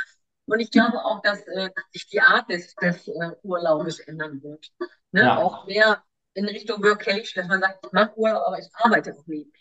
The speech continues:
Speaker 1: Ich glaube, es
Speaker 2: Ja,
Speaker 1: wird
Speaker 2: der
Speaker 1: eine ganz
Speaker 2: Gast,
Speaker 1: andere Art.
Speaker 2: genau.
Speaker 1: Ne?
Speaker 2: Der
Speaker 1: Das
Speaker 2: Gast
Speaker 1: finde ich
Speaker 2: hat
Speaker 1: dann
Speaker 2: sich
Speaker 1: schon
Speaker 2: ja,
Speaker 1: spannend.
Speaker 2: ja, der Gast hat sich ja auch total verändert. Vor Corona war der Gast ja da und sagte, „Mensch,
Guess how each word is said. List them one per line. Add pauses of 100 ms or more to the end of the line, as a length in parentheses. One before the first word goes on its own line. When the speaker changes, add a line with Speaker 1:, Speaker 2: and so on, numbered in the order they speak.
(580)
Speaker 1:
Ich
glaube,
es
Speaker 2:
Ja,
Speaker 1:
wird
Speaker 2:
der
Speaker 1:
eine
ganz
Speaker 2:
Gast,
Speaker 1:
andere (220)
Art.
Speaker 2:
genau. (200)
Speaker 1:
Ne? (600)
Speaker 2:
Der
Speaker 1:
Das
Speaker 2:
Gast
Speaker 1:
finde
ich
Speaker 2:
hat
Speaker 1:
dann
Speaker 2:
sich
Speaker 1:
schon
Speaker 2:
ja,
Speaker 1:
spannend. (340)
Speaker 2:
ja,
der
Gast
hat
sich
ja
auch
total
verändert.
Vor
Corona
war
der
Gast
ja
da
und
sagte,
„Mensch,